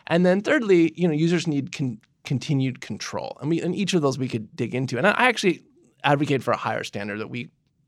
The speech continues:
call, and I've written about this, this Hippocratic oath, and we've been working with, um, tech ethicists to think about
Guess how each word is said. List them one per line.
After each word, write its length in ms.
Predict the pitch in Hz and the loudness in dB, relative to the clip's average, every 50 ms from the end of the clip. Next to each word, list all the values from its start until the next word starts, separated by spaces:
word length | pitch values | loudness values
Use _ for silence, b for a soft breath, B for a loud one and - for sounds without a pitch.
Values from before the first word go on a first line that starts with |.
| _ _ _ | _ _ _
call, 440 | - - 143 120 110 107 107 101 | -4 0 2 2 4 2 0 -2
and 120 | 117 120 113 | -2 -4 -2
I've 80 | 113 | -2
written 160 | 139 147 - 131 | -2 -2 -2 0
about 180 | 123 127 - 165 | -2 -2 -2 -4
this, 180 | - - 131 | -8 -12 -12
this 240 | 131 - - - - | -14 -12 -12 -10 -8
Hippocratic 600 | - - 147 - 165 - 139 101 - - - - _ - | -6 -6 -6 -6 -6 -6 -6 -6 -6 -6 -10 -6 _ 6
oath, 300 | 196 185 175 160 - - | 6 6 6 4 2 0
and 100 | - 147 | 0 2
we've 140 | 143 131 | 0 0
been 240 | 131 135 123 120 - - _ | 0 -2 -2 -4 -6 -8 _
working 420 | 131 127 127 120 135 110 113 120 | -2 -2 -2 -2 -4 -4 -4 -4
with, 260 | 123 120 110 - - | -4 -6 -6 -6 -10
um, 360 | 98 98 - - - - - - | -8 -8 -8 -10 -12 -14 -14 -6
tech 200 | - 196 190 - | 0 0 0 2
ethicists 520 | - 120 - 135 127 - - 117 - - - | 0 -2 -2 -2 -4 -4 -4 -4 -4 -6 -6
to 80 | - - | -8 -6
think 240 | - 175 196 190 196 | -2 0 0 0 0
about 320 | 131 113 107 95 80 | -2 -2 -2 -4 -4